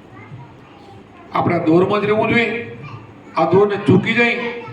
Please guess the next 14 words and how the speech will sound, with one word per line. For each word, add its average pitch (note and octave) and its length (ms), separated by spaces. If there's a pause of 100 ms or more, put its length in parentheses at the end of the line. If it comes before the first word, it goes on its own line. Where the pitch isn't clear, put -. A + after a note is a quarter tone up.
તો - 120
શ્વાસ - 300
ખોવાઈ B3 260
જાય. G#3+ 160 (1500)
તો C3 80
એક F3 180
એક G3 120
શ્વાસની F#3 400
કિંમત - 360
જાતી - 240
રહે. D3 120
એટલે - 1300
આપણે G3+ 300
સાધકને - 720